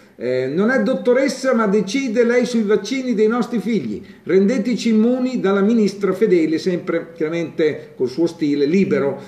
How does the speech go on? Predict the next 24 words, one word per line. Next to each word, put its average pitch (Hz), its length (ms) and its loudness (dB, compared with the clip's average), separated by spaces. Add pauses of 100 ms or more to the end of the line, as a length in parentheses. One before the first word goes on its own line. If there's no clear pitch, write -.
(200)
eh, 127 200 -2
stile 202 300 2
libero, 104 400 0
esatto, 101 340 -8
lo 98 80 -8
stile 165 280 0
libero. 240 720 0
"Nessuno 226 1120 0
ne 196 280 2
parla, 262 480 0
ma 202 160 0
oggi 196 180 0
c'è 214 200 2
pure 277 380 0
la 247 80 2
marcia 233 360 0
per 214 160 0
la 226 80 2
vita. 220 320 -2
I 98 100 -6
cattolici 220 640 -2
oscurati 208 580 0
a 208 60 2
Roma, 254 380 -2